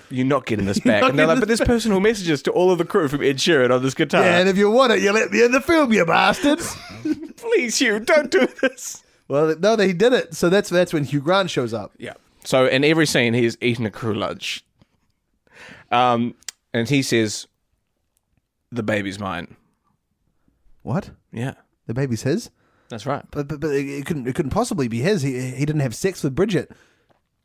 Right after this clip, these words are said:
Speaker 2: three months ago.
Speaker 1: Or did he?
Speaker 2: Flashback.
Speaker 1: Dun, dun, dun, dun, dun.
Speaker 2: Dun, dun,
Speaker 1: The
Speaker 2: dun, dun.
Speaker 1: same night that Bridget Jones slept with Patrick Dempsey at Glastonbury,
Speaker 2: Yeah.
Speaker 1: they have sex for six hours. It's amazing.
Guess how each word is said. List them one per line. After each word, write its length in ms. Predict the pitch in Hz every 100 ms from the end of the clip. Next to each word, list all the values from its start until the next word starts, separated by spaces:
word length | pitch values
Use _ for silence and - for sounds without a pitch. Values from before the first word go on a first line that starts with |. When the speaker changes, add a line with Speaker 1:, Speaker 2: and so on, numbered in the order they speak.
| -
Speaker 2:
three 220 | 143 143 131
months 240 | 151 226 -
ago. 300 | 139 101 - - _ _ _
Speaker 1:
Or 80 | 117
did 220 | 131 147
he? 240 | 123 107 - _ _
Speaker 2:
Flashback. 520 | - 117 - 101 87 - - - - - - 160
Speaker 1:
Dun, 140 | 147 110
dun, 140 | 101
dun, 140 | 113
dun, 0 |
dun. 180 | 101 123
Speaker 2:
Dun, 20 | -
dun, 280 | 139 127 123
Speaker 1:
The 80 | 127
Speaker 2:
dun, 0 |
dun. 60 | 123
Speaker 1:
same 480 | 120 156 160 214 226
night 460 | 139 95 95 - - _ _ _
that 340 | - 98 - - _ _
Bridget 300 | - 123 147
Jones 480 | 117 117 107 101 101
slept 400 | - - 117 -
with 100 | 104
Patrick 380 | - 123 - 143
Dempsey 460 | 127 107 - 101 107 - _ -
at 180 | 117 -
Glastonbury, 680 | 101 95 - 92 95 92 -
Speaker 2:
Yeah. 200 | 107 92 - _ _ _ _ _ _
Speaker 1:
they 120 | - 113
have 120 | 104
sex 220 | 143 -
for 60 | 92
six 280 | 156 -
hours. 260 | 98 69 -
It's 120 | -
amazing. 440 | 107 113 107 82